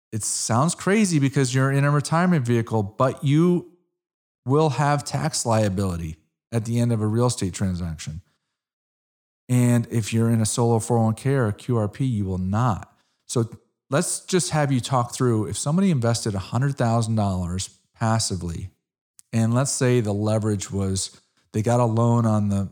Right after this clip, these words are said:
on the real estate transaction of seventy percent.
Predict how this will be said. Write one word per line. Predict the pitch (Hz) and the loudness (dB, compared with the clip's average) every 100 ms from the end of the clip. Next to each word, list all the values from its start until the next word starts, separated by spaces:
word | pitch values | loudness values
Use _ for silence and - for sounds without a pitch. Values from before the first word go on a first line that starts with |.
| - - | -8 -4
on | 104 | -2
the | 101 | 0
real | 107 110 | 0 0
estate | - 98 95 - _ | 0 -4 -4 -10 _
transaction | - 98 98 98 - 92 90 | -4 -2 -2 -4 -4 -4 -4
of | - | -4
seventy | 110 98 95 | -2 -2 -2
percent. | 87 95 85 78 | -4 -6 -6 -10